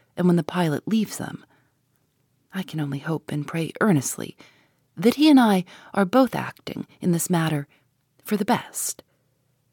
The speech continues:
It seems such a serious step for him to take that the mere contemplation of it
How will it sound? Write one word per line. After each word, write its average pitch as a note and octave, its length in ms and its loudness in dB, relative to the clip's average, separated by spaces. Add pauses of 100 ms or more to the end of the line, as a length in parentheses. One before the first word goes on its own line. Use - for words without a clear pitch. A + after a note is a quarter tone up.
(380)
It - 160 -16
seems D#4 300 4
such A3 200 -2
a G3+ 40 -2
serious F3 480 0
step - 280 -8
for - 120 -6
him B2+ 160 -2
to B2 100 -8
take - 400 -12 (440)
that - 180 -8
the G#3+ 80 0
mere A#3 240 4
contemplation G#3+ 880 -2
of B2 100 -10
it - 160 -14